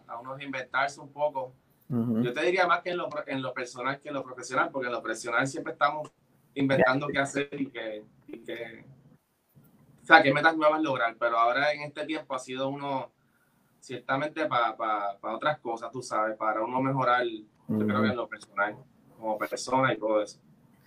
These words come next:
Speaker 2: Y este año estabas preparándote para, para tener mis proyectos y, y dijeron,
Speaker 1: Este
Speaker 2: "No,
Speaker 1: año
Speaker 2: Dani, con calma".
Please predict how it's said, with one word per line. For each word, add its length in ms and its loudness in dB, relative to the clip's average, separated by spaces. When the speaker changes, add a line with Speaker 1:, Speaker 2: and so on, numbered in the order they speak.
Speaker 2:
Y 240 12
este 220 12
año 180 12
estabas 440 12
preparándote 680 12
para, 380 12
para 180 12
tener 200 6
mis 240 6
proyectos 680 10
y, 160 6
y 340 12
dijeron, 400 12
Speaker 1:
Este 180 8
Speaker 2:
"No, 80 10
Speaker 1:
año 280 6
Speaker 2:
Dani, 300 12
con 200 4
calma". 520 8